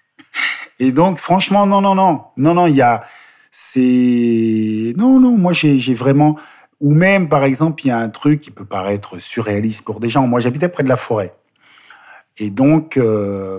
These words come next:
parfois, il arrivait qu'il n'y avait pas grand-chose à manger, ou voire rien. Euh, parce qu'encore une fois, ma mère était femme de ménage et, euh, arrivait à une certaine date à la fin du mois, il n'y a plus.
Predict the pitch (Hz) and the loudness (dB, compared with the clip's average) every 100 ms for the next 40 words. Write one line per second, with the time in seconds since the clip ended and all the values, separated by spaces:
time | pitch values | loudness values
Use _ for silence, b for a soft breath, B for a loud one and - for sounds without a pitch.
0 | 95 92 - - 143 160 117 104 98 98 | -12 -12 -10 -4 -2 0 -2 -6 -8 -10
1 | 90 92 123 120 95 90 92 131 110 98 | -12 -10 -10 -10 -14 -12 -6 -4 -4 -8
2 | - 110 92 92 - 135 120 92 98 95 | -8 -8 -8 -12 -8 -6 -6 -6 -8 -8
3 | 92 90 95 117 254 _ b b b b | -12 -10 -4 -2 -2 _ b b b b
4 | b b b _ 85 85 92 92 92 90 | b b b _ -20 -18 -18 -14 -14 -12
5 | 87 110 95 90 90 87 - 87 - 90 | -10 -10 -10 -10 -14 -16 -18 -20 -14 -12
6 | 87 95 107 104 92 85 82 82 85 B | -8 -6 -6 -6 -8 -14 -16 -18 -20 B
7 | B - 87 92 95 101 92 90 85 87 | B -16 -12 -10 -6 -6 -6 -10 -14 -16
8 | - - - - - - 92 - 101 101 | -18 -18 -18 -18 -18 -12 -12 -8 -6 -2
9 | 120 113 98 92 104 98 104 123 165 175 | -2 -2 -10 -10 -10 -8 -2 2 2 2
10 | 123 107 101 101 101 107 196 185 | -2 -8 -10 -10 -10 -4 2 2